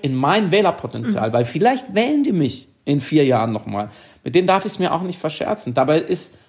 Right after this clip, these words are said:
Speaker 1: sowohl die historischen Beispiele, die wir haben und die Erfahrung, als auch die historische und politikwissenschaftliche Forschung sehr klar,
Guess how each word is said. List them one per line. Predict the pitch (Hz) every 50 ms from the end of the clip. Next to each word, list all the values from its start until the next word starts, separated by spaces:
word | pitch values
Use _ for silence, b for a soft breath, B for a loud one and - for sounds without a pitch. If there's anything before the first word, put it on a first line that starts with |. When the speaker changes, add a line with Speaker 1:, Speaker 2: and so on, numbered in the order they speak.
| b b b b _ _ _
Speaker 1:
sowohl | _ - 139 131 123 139 160 214 220 220 -
die | 156
historischen | 143 147 143 - - 202 202 196 190 - 156
Beispiele, | 139 139 139 147 143 - 147 139 131
die | 127 135 123
wir | 127 123
haben | 123 117 117 120 127 127 123 B B B B
und | _ - 113
die |
Erfahrung, | 120 - - - 123 120 123 123 120 -
als | - 156 190 220 220 -
auch | - - - -
die | - - 135 127 123 123 123 131 -
historische | 135 139 - - 202 202 165 160 - 160
und | 127 123 -
politikwissenschaftliche | - 147 139 139 143 160 147 139 127 - 139 - 123 - - 123 120
Forschung | 120 - 147 - - 127 123 123
sehr | 123 120 127 151 175 180
klar, | 180 - - 147 127 113 110 -